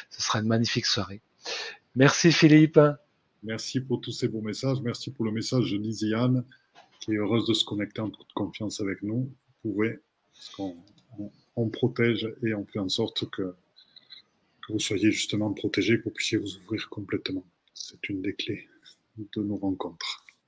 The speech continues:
Speaker 1: Effectivement, merci infiniment. Merci pour, euh, vos partages dans le
Speaker 2: Oui,
Speaker 1: chat.
Speaker 2: merci Cécile,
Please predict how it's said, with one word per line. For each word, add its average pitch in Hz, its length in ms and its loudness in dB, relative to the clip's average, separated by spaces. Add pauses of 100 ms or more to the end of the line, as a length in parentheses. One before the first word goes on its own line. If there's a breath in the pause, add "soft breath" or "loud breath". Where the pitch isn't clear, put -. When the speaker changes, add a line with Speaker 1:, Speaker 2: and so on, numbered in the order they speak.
(1160 loud breath)
Speaker 1:
Effectivement, 107 680 -4
merci 113 440 0
infiniment. 120 800 2 (680 loud breath)
Merci 117 460 0 (100)
pour, 110 480 0
euh, 101 80 -8 (880 loud breath)
vos 120 60 -10
partages 107 560 -2
dans 104 180 -2
le 110 160 2
Speaker 2:
Oui, 117 80 6
Speaker 1:
chat. 110 220 6 (100)
Speaker 2:
merci 113 400 -4
Cécile, 113 960 2